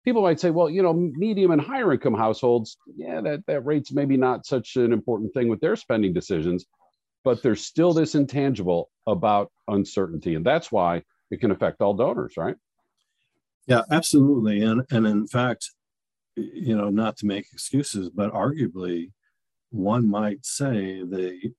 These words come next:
Speaker 2: the growth of the inequality of income and wealth has made inflation among the wealthy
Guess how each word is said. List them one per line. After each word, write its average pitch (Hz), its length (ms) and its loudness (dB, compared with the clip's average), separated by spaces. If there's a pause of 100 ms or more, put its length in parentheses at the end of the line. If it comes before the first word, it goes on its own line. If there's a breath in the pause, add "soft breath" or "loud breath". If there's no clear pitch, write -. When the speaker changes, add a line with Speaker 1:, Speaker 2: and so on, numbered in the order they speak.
Speaker 2:
the 87 360 -2
growth 107 360 0
of 90 200 -4
the 98 120 -4
inequality 95 560 -4
of 82 80 -8
income 95 300 -4
and 85 160 -14
wealth 107 420 -4 (520)
has 101 260 0
made 101 480 -2
inflation 104 560 -4
among 95 580 -8 (360)
the 107 100 0
wealthy 98 560 0